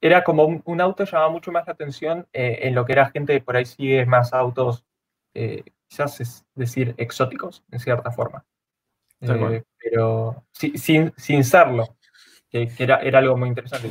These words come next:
Speaker 1: Y me invitaban a un montón de eventos, de hecho estoy en un grupo de WhatsApp donde son la mi-, es la mitad de, de, la mitad tiene pagodas, la otra mitad tiene Ferraris, literalmente acá en Argentina, y yo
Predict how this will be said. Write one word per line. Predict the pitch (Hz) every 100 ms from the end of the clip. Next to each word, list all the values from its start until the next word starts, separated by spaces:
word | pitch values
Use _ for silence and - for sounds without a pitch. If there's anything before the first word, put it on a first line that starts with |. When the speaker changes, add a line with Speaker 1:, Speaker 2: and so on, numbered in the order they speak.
| -
Speaker 1:
Y | 123
me | 123
invitaban | 123 120 151 165 135
a |
un | 135
montón | 131 135
de | 131
eventos, | 135 139 120
de | 117
hecho | 120
estoy | 117 127
en | 120
un | 123
grupo | 127 123
de | 113
WhatsApp | 117 - 139 - -
donde | 120 117 117 117 117 113 - - _ _ _ _ _ - _ _
son | _ 127 123 120
la | 131 120
mi-, | 123 - -
es | 120
la | 127 123
mitad | 120 143 151
de, | 139 123
de, | 127 120 117 -
la | - 120
mitad | 120 143
tiene | 143 139
pagodas, | 120 123 127 143 151 160 -
la | 127 120
otra | 123
mitad | 120 117 127
tiene | 123 120
Ferraris, | - 120 - 127 135 139
literalmente | 117 117 120 117 123
acá | 120 120
en |
Argentina, | 120 - 123 151 131
y |
yo | 123